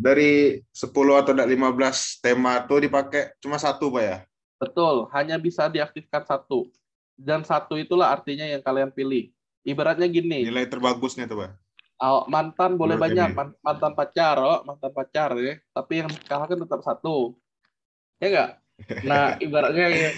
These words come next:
Speaker 2: yang kamu nikahin itu yang jadi, jadi apa namanya? Jadi temanya, tema yang aktif, tema yang dinilai. Oke?
Speaker 1: Oke, Pak.
Speaker 2: Oke, yang lain
Speaker 1: Siap,
Speaker 2: ada
Speaker 1: Pak.
Speaker 2: pertanyaan? Iya, sip, semoga sukses. Yang lain adakah pertanyaan?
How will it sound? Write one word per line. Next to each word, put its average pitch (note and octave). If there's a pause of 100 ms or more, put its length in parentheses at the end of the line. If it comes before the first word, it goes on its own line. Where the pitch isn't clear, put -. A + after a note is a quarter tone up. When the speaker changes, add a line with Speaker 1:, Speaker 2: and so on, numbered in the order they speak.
(100)
Speaker 2:
yang D3
kamu D3+
nikahin C#3+
itu C#3+
yang C#3 (240)
jadi, C3+ (720)
jadi B2 (120)
apa A#2+
namanya? A#2 (480)
Jadi D3
temanya, E3
tema C#3
yang C3+
aktif, B2+
tema B2+
yang B2
dinilai. A#2+ (640)
Oke? E3+ (320)
Speaker 1:
Oke, G2
Pak. F#2 (680)
Speaker 2:
Oke, - (200)
yang B2+
lain F3
Speaker 1:
Siap, D#3
Speaker 2:
ada E3+
Speaker 1:
Pak. E3+
Speaker 2:
pertanyaan? E3 (500)
Iya, A#2+
sip, -
semoga A2
sukses. A2+ (640)
Yang B2+
lain F3 (160)
adakah D3
pertanyaan? C3+